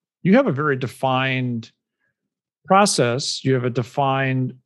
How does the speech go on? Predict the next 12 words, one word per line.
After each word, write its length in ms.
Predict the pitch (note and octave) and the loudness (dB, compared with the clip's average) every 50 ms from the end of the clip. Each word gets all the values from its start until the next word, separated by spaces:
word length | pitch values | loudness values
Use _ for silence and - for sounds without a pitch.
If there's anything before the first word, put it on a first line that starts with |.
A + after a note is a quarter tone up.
| _ _ _ - | _ _ _ -2
person 360 | - E3 E3+ D#3 - D3+ C#3+ C3+ | 0 2 2 2 2 -2 -2 -4
you're 80 | B2+ | -4
trying 340 | B2 - - C3+ C3 C3 B2 | -4 -2 -2 -2 0 0 -2
to 140 | - - B2+ | -2 -2 -2
attract 520 | B2 A2 - - D3 C#3+ D3 D3+ C#3 - - | -2 -2 -4 -4 -2 -2 -2 -2 -4 -4 -4
that 160 | C3 B2+ C3 | -4 -4 -2
you 240 | C3 C3+ C3+ C3+ - | -2 -4 -4 -2 -2
almost 360 | B2 C3+ C#3 C#3 C3+ - - | -2 -2 -2 -2 -2 -4 -2
know 160 | C3+ C3+ C3 | -2 -2 -2
better 300 | B2 A#2 C3 C3+ C3 C3 | -2 0 0 0 0 0
than 220 | B2+ B2 B2+ A#2+ A#2 | 0 -2 -2 -2 -2
themselves. 840 | A2+ G#2+ G#2 - - - G3 A3 F#3 B2 A#2 A2+ A2+ A2+ A2+ - - | -4 -4 -2 -2 -2 0 2 2 2 2 0 -2 -2 -4 -8 -10 -12